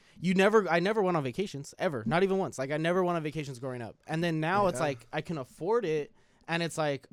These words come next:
Speaker 1: a lot of my friends can also afford vacations, so I kinda went all out last year. A little too hard, but, I mean
Speaker 2: At least you gotta fucking appreciate that for the rest of your fucking life, dude.
Speaker 1: For me, okay, last year, Hawaii, Miami, New Orleans. Um, I went to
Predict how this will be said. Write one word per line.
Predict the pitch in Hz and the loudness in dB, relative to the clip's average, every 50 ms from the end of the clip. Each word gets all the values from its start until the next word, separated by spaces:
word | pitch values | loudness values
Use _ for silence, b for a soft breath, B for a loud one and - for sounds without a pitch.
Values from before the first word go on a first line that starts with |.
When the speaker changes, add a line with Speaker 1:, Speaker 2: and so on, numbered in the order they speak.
| - - | -8 -4
Speaker 1:
a | 156 165 | 0 2
lot | 170 180 185 | 2 4 2
of | 170 | 2
my | 160 147 | 0 -2
friends | 139 - 185 220 240 - | -2 -2 -2 -2 -2 -4
can | - 175 | -6 -4
also | 151 143 - - 139 | -4 -6 -4 -6 -6
afford | 139 - - 147 143 143 135 | -6 -6 -6 -6 -6 -6 -6
vacations, | 131 - - 131 131 127 - 139 135 - | -8 -8 -8 -8 -8 -8 -8 -10 -10 -8
so | - 151 139 139 135 131 123 120 - _ _ | -6 -6 -4 -4 -4 -4 -6 -10 -14 _ _
I | - 151 | -10 -8
kinda | - 175 180 180 165 | -6 -4 -4 -2 0
went | 160 165 165 - | 2 0 2 2
all | 139 143 151 147 | 4 4 4 4
out | 139 135 143 156 | 4 2 2 2
last | 151 151 160 - - | 2 0 0 0 -2
year. | 190 185 156 | 0 2 6
A | |
little | 170 208 240 240 190 | 8 10 10 10 8
too | 156 - - 190 196 208 | 6 2 -2 0 0 2
hard, | 196 196 214 220 226 233 240 233 b b b b b b b | 2 2 2 2 0 -2 -4 -10 b b b b b b b
but, | 147 147 170 165 156 147 139 139 | -6 -2 0 0 0 0 -2 -4
I | 151 | -4
mean | 156 165 156 151 | -4 -2 -2 -2
Speaker 2:
At | 139 | -2
least | 147 175 180 | -2 -2 -2
you | 208 | -2
gotta | 220 220 196 | -2 -2 -2
fucking | 156 - 208 180 170 185 147 | -2 -4 -6 -6 -6 -8 -8
appreciate | 139 123 - - 143 185 190 - 175 156 | -8 -10 -12 -10 -12 -10 -10 -8 -6 -6
that | 151 151 156 | -6 -6 -8
for | 160 185 | -10 -8
the | 165 160 | -6 -6
rest | 170 165 175 | -6 -6 -8
of | 165 | -10
your | 135 120 | -12 -12
fucking | 117 - 170 156 - 131 113 110 | -10 -10 -10 -8 -8 -8 -8 -6
life, | 117 143 170 143 110 | -4 -2 -2 -2 -2
dude. | 104 110 127 156 170 156 - | -2 -2 -2 -2 -4 -6 -8
Speaker 1:
For | - 170 | -8 -6
me, | 165 180 196 202 208 208 196 - | -4 -2 -2 0 0 -2 -2 -4
okay, | 147 151 - 165 131 | -6 -6 -6 -6 -4
last | 131 151 165 175 165 - - | -2 0 -2 -2 -2 -4 -6
year, | 175 170 165 160 156 - - - | -4 -4 -4 -6 -8 -12 -14 -12
Hawaii, | - 143 135 151 156 165 175 180 175 180 180 | -10 -6 -2 -2 0 0 0 -2 -2 -4 -4
Miami, | 160 135 131 131 135 143 147 147 147 147 143 143 139 143 143 139 - _ _ _ _ - | -6 -6 -6 -6 -6 -6 -6 -6 -6 -6 -8 -8 -10 -12 -12 -16 -18 _ _ _ _ -14
New | 131 127 | -10 -8
Orleans. | 135 143 143 147 147 147 143 143 139 131 - - - - _ _ - - - | -6 -6 -4 -4 -6 -6 -6 -8 -10 -12 -14 -18 -20 -20 _ _ -20 -16 -12
Um, | 117 117 117 113 113 113 117 113 113 113 113 113 110 113 113 - _ - | -8 -8 -6 -6 -6 -6 -6 -6 -6 -8 -8 -8 -10 -12 -14 -16 _ -10
I | - | -8
went | 151 151 - | -8 -8 -8
to | 151 | -10